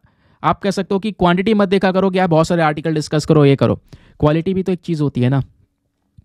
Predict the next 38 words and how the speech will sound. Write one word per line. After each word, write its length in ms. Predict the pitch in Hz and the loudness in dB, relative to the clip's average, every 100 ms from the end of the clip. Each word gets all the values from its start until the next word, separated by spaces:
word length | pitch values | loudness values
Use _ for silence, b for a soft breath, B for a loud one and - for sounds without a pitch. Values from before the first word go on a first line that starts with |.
| _ _ - | _ _ -6
अब 120 | 156 | -2
ऐसा 180 | 165 170 | -2 -2
नहीं 100 | 208 | -4
क्वांटिटी 320 | 175 170 180 | -2 -2 -2
में 120 | 196 170 | -2 -2
डिस्कस 300 | 156 180 - | -2 -2 0
कर 160 | 175 | 0
दिया, 120 | 175 | 0
इंपॉर्टेंट 400 | 160 151 151 165 | 0 2 0 0
है, 200 | 151 156 | 0 0
नहीं 220 | 156 147 151 | 0 0 0
है, 100 | 151 | 0
सही 200 | 143 143 | 2 4
तरीके 200 | 147 147 | 4 4
से 100 | 139 | 2
डिस्कशन 340 | 127 143 151 | 2 0 2
हो 60 | 143 | 2
रहा 80 | |
है, 60 | 143 | 2
नहीं 100 | 139 | 2
हो 80 | 135 | 2
रहा 80 | 147 | 0
है। 60 | B B - | B B -2
अब 120 | 143 | -2
फिलहाल 240 | 160 160 | 2 0
ये 180 | 139 156 | 2 0
डिस्कस 340 | 151 - 151 | 0 -2 -8
किया 200 | - 147 | -2 -2
तो 100 | 143 | 2
यहाँ 200 | 147 127 | 2 2
से 100 | 127 | 2
कुछ 160 | 113 151 | 2 2
इंपॉर्टेंट 340 | 127 127 139 | 4 2 0
चीज़ 180 | 147 127 | 0 2
मिल 120 | 127 | 2
रही 220 | 131 120 110 | 2 2 0
है 60 | |
ना, 140 | 127 | -2